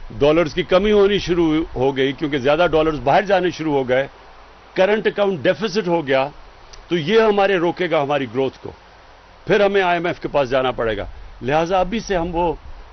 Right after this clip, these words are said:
सब कदम उठा रहे हैं कि हमारे मुल्क में dollars की कमी ना हो, ताकि मुल्क में हम, हमारी growth rate affect ना हो। और उसके लिए हर वो चीज़ करनी है हमने, जो चीज़ हम पाकिस्तान में बना सकते हैं वो करें, जो raw material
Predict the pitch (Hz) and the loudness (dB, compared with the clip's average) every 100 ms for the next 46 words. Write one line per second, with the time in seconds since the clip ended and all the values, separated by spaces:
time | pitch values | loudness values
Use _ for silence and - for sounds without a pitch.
0 | - - - 220 180 190 180 170 131 147 | -14 -8 -2 -2 0 -2 -2 -4 0 0
1 | 147 143 143 139 127 135 135 139 135 - | 2 0 0 -2 -4 -2 -2 -2 -2 -4
2 | 135 123 135 147 117 127 127 123 113 101 | -2 0 2 0 -4 -2 -2 -2 -2 -4
3 | - - - - - - - - - 131 | -8 -16 -18 -18 -18 -18 -18 -8 -2 -2
4 | 135 123 139 143 - 131 139 - 117 131 | -2 -2 -4 -4 -2 0 0 -4 -6 -4
5 | 113 131 127 101 147 139 143 131 131 131 | -2 -2 -2 -2 -2 0 -2 -2 -2 -4
6 | 107 110 95 85 - - - - - 131 | -4 -6 -6 -8 -18 -20 -18 -12 -6 -2
7 | 202 - 214 196 185 110 123 208 220 208 | -2 -2 -2 0 -2 -2 0 0 -2 -4
8 | 185 180 - 165 156 160 143 143 139 143 | -6 -6 -4 -4 -2 -2 -2 -4 -6 -8
9 | - - - - - - - - - - | -14 -16 -16 -14 -14 -14 -16 -18 -18 -16
10 | - - - - - 98 185 208 196 196 | -16 -16 -18 -18 -10 0 2 2 -2 -2
11 | 196 151 175 175 - 175 175 160 151 151 | -2 0 0 0 -2 0 0 -2 -2 -2
12 | 143 151 151 147 139 151 139 143 139 117 | -4 -8 -6 -4 -4 -2 -2 -4 -8 -10
13 | 98 175 190 185 180 170 170 | -2 2 4 2 2 0 -2